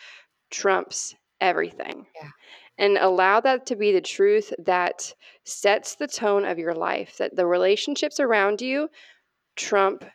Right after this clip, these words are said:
Speaker 1: everything. It trumps your pride. It trumps your plans for the day. The relationships trump everything. 'Cause a lot of times that's what happens. We say these words quickly because of something that's going on within our hearts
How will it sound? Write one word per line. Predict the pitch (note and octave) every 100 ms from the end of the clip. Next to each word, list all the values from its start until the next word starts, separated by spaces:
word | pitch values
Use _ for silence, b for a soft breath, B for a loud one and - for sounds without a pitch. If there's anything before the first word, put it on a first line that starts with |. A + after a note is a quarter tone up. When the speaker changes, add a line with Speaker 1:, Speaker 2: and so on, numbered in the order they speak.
| _ _ _
Speaker 1:
everything. | F#3 - F#3 - -
It | - -
trumps | - F#3 F#3+
your | C#4
pride. | - - A3 G3+ G3+ G#3 - B B
It | - -
trumps | - G3 G3+ A3 - - -
your | F3
plans | E3+ - F#3+ F#3+ G#3 A3
for | - A3
the | F#3+
day. | F#3+ E3+ G3+ - -
The | F#3+
relationships | G3 F#3+ F#3+ - A3+ A#3 A#3 - -
trump | - F#3+ F#3 - b b _
everything. | G3 F#3+ F#3 F3+ F3+
'Cause | F#3
a | F#3+
lot | F#3+ A#3+
of | C#4
times | A3 G3+ G3+ G3+ D#3+ -
that's | F#3 G#3+ -
what | -
happens. | E3+ A3 A3 F#3+ F#3 F#3 G3
We | F#3
say | - - A3+ D#4
these | D4+ C#4 -
words | F#3 F3 E3+ -
quickly | - F3+ - _ F3 F#3 A#3 b b b b _
because | G#3+ - G#3+ G3 F#3 F3+ - - _ _
of | F3+ -
something | - G3 G3+
that's | B3+ C4
going | B3 A#3+
on | A3+ A3
within | G#3+ F#3 F#3
our | E3 G#3
hearts | G#3+ F#3+ F#3+ -